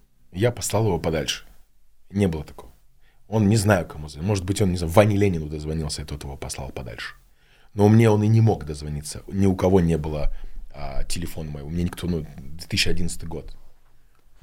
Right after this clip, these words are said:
Я думаю, если бы действительно была такая,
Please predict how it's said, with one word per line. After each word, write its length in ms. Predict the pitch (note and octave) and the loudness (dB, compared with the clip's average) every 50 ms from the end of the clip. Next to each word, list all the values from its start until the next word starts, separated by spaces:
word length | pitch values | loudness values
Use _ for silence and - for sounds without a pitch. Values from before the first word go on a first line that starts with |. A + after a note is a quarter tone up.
| - A#2 - - - - _ _ _ _ _ - - _ _ _ _ _ _ - _ _ - | -20 -20 -20 -20 -20 -20 _ _ _ _ _ -20 -20 _ _ _ _ _ _ -20 _ _ -8
Я 220 | D#2+ E2 E2+ G#2 | -2 2 4 4
думаю, 400 | G#2+ B2 A#2 A2 G#2 F#2+ F#2 F2 | 6 6 4 4 2 2 0 -2
если 320 | E2+ F2+ F#2+ F#2 - G2 E2+ | 0 -2 -2 -2 -2 -4 0
бы 120 | E2 E2+ | 0 0
действительно 680 | D#2+ D#2+ - - - F2+ E2+ - E2 E2 D#2+ D2+ D2 - - - _ _ - - - - - _ _ - | 0 0 -4 -2 -4 -4 -4 -4 -4 -4 -4 -6 -6 -10 -14 -20 _ _ -20 -20 -20 -20 -20 _ _ -20
была 420 | - E2 D#2+ F#2 F#2 F#2 F#2 E2+ E2 | -16 -6 0 2 4 4 4 4 2
такая, 520 | E2+ D#2 - D#2+ D#2 D#2 D#2 D2 D2 | -2 -8 -8 -6 -6 -6 -6 -8 -8